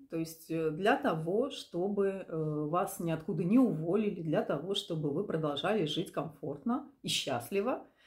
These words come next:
вам нужно с-, первое, следить за своим здоровьем, бросать все вредные привычки.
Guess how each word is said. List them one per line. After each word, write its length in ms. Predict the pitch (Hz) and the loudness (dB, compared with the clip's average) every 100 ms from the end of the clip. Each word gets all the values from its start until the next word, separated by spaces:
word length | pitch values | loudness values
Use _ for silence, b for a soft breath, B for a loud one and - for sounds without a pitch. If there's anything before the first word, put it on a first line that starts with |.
| B B | B B
вам 380 | 165 190 165 160 | 2 4 4 2
нужно 320 | 170 - - | 0 -2 -8
с-, 60 | |
первое, 560 | - - 202 240 180 - | -8 0 2 4 2 -2
следить 420 | - 151 151 254 | -2 -2 0 0
за 80 | 170 | 0
своим 380 | 156 127 143 196 | -2 -2 -2 0
здоровьем, 480 | 165 170 143 139 - | 2 2 2 -4 -6
бросать 480 | 127 147 151 233 240 | -2 0 2 2 2
все 120 | 147 | -2
вредные 340 | 147 214 165 | 0 2 0
привычки. 640 | 147 131 123 117 - - | -4 -6 -6 -8 -12 -20